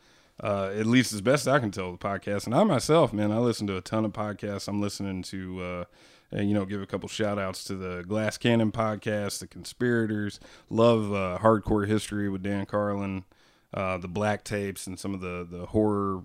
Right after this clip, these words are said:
anthology story podcasts. They're great. And the reason I like 'em is because I, you know, I can just listen to it while I'm at work. Um, it's not, you know, like, sometimes with a YouTube video, you, you gotta sit there and commit to, you know, watching it or whatever. But I can,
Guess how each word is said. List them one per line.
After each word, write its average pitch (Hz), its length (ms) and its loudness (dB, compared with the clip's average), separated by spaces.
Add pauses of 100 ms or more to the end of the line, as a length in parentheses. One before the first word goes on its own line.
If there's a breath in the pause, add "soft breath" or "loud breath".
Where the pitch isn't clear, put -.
anthology 95 600 -4
story 95 320 -8
podcasts. 92 520 -6
They're 101 80 -10
great. 123 420 4 (300 loud breath)
And 117 120 6
the 117 60 8
reason 175 420 6
I 135 60 6
like 131 280 2
'em 113 100 0
is 101 140 -2
because 107 340 4
I, 107 160 -4
you 107 160 -2
know, 107 100 0
I 107 80 -2
can 107 160 -4
just 98 160 -4
listen 107 280 0
to 107 160 2
it 98 40 0
while 98 220 -4
I'm 90 120 -10
at 80 80 -18
work. 101 440 -2 (520)
Um, 90 460 -8
it's 104 220 -8
not, 113 300 2 (100)
you 117 80 -2
know, 113 140 4
like, 107 260 -2
sometimes 120 460 2
with 104 100 -4
a 98 60 -6
YouTube 120 420 0
video, 104 300 0
you, 101 240 -4
you 98 340 -6
gotta 101 220 -2
sit - 260 0
there 110 260 2
and 95 120 -6
commit 101 340 -6
to, 95 100 -10
you 90 280 -12
know, 90 100 -8
watching 98 440 -4
it 98 40 -6
or 92 140 -10
whatever. 95 320 -8
But 113 100 -4
I 120 80 -4
can, 113 300 -2